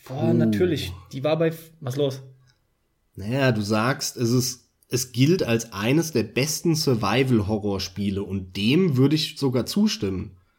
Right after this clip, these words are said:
Speaker 2: Es ist mit Sicherheit eines der besten Survival-Horror-Spiele. Das liegt aber daran, dass das beste Survival-Horror-Spiel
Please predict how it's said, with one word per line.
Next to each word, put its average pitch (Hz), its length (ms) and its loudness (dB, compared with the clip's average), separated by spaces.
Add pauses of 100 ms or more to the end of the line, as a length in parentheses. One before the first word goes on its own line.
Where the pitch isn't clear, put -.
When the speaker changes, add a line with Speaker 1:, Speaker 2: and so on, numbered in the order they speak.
(220)
Speaker 2:
Es 113 140 -4
ist 208 260 2
mit 131 160 2
Sicherheit 135 600 2
eines 127 400 2
der 120 260 4
besten 117 460 0
Survival-Horror-Spiele. 104 1500 -4 (540)
Das 101 200 0
liegt 156 280 4
aber 117 220 2
daran, 143 500 0
dass 127 180 0
das - 240 0
beste 165 360 0
Survival-Horror-Spiel 131 1500 0